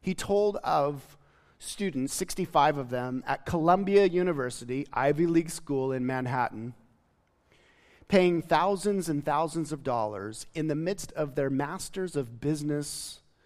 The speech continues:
Administration degree programs, M B As at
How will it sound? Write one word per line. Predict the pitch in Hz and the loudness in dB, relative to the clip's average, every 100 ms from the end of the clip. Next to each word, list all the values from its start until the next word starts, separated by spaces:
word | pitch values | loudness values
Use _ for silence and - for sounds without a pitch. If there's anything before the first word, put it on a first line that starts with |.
| _ 127 | _ -6
Administration | 127 131 127 - 131 123 - 120 113 | -2 -2 -4 -6 -4 -4 -6 -8 -8
degree | 120 120 131 | -8 -4 -4
programs, | 120 107 92 76 80 113 - - | -4 -8 -10 -12 -12 -12 -8 0
M | 190 214 | 2 4
B | 240 220 | 6 10
As | 175 135 127 127 117 - | 10 10 4 -2 -6 -2
at | 131 | -2